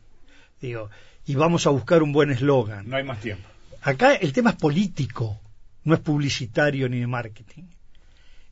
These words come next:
Speaker 1: ¿Cómo hace el Frente Amplio para rescatar el potencial? Más o menos, grosso modo, la suma de la oposición clara, es decir, Partido Nacional, Partido Colorado, Par-, Cabildo Abierto, Partido de la Gente y Partido Independiente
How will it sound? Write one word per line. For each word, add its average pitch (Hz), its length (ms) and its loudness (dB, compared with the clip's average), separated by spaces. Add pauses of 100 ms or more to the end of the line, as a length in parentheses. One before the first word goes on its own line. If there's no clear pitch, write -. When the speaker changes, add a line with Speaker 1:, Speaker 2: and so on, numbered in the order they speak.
Speaker 1:
¿Cómo 262 480 6
hace 190 320 2
el 139 80 -4
Frente 180 420 -2
Amplio 185 480 0 (600)
para 190 460 6 (280)
rescatar 156 560 2
el 170 100 2
potencial? 135 680 -8
Más 240 260 2
o 208 80 2
menos, 208 420 0 (400)
grosso 156 360 0
modo, 147 340 -2 (540)
la 151 180 4
suma 247 480 4
de 175 120 4
la 156 60 4
oposición 151 580 -2
clara, 113 520 0
es 127 100 -10
decir, 123 380 -4 (300)
Partido 156 260 -2
Nacional, 156 160 -2
Partido 131 220 -4
Colorado, 139 340 -2
Par-, 107 240 -12
Cabildo 147 300 -4
Abierto, 131 420 -6 (440)
Partido 151 360 2
de 160 40 4
la 151 100 2
Gente 127 240 -2
y - 20 -4
Partido 156 300 -4
Independiente 196 720 -2